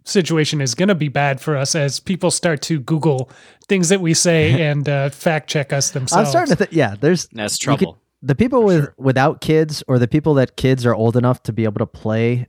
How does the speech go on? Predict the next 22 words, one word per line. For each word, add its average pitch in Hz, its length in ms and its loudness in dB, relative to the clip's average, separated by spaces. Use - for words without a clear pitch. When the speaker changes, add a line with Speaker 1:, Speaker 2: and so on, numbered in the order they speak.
Speaker 2:
on 113 160 0
their 110 180 0
own 113 380 -2
are 139 120 2
Speaker 1:
Uh-huh. 135 40 2
Speaker 2:
gonna 131 160 2
be 120 140 4
spending 135 400 0
a 117 160 -2
lot 120 280 2
of 120 80 2
time 110 400 0
<laughs> - 40 -6
looking 127 340 2
at 110 80 0
all 110 160 2
the 110 140 -2
errors 107 600 -2
that 123 120 -4
we've 123 220 0
been 123 180 0
making. 120 480 0